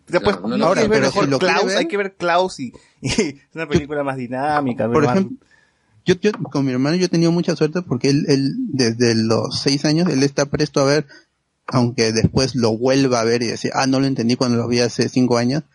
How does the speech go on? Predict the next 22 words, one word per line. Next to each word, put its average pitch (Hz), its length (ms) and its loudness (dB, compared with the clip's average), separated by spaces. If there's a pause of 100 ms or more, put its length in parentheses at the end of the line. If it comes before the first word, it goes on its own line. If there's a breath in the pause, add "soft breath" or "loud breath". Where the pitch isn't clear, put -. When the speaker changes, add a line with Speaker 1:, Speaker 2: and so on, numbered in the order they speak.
(180)
Speaker 3:
él 113 160 -4
está, 120 320 -2 (340)
siempre 123 340 -2
estuvo 117 240 -2
presto 120 260 -2
a 113 60 0
ver 117 160 -2
y 113 120 -8
yo - 220 -14 (140)
también 117 380 2
a 107 140 -2
enseñarle 117 540 0 (240 soft breath)
películas 123 440 0
de 113 100 0
Quentin 123 280 2
Tarantino, 120 480 0
con 117 160 -2
todo 139 160 0
lo 151 140 2
violenta 135 360 2
que 117 120 -4
son. 131 260 -4